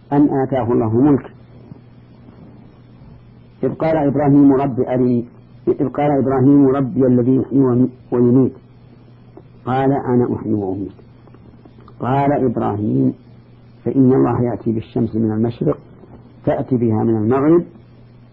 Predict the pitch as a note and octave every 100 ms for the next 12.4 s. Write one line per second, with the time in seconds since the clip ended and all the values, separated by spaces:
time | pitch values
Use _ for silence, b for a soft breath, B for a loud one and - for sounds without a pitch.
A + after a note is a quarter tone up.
0 | - - - - - - B2 B2+ C#3+ B2
1 | A#2+ A2+ A2 G2+ C#3 C3+ D3 - - -
2 | - - - - - A#2+ A#2 C3 B2 A2+
3 | C3+ A#2 - B2 A#2 G2+ G#2+ F#2+ G2 -
4 | - - - - - - - - - -
5 | - - - - - - B B B B
6 | - C#3+ E3 C#3+ C#3+ C#3 C3 C3+ C#3+ C#3+
7 | - - - - - - - - - -
8 | - - - - - - - - - B2+
9 | A#2 - A2 B2 A2+ G2 - G2+ G2+ G#2
10 | F#2+ - - - - - - - - -
11 | - - - - - - - - - A2
12 | B2+ - B2+ A#2+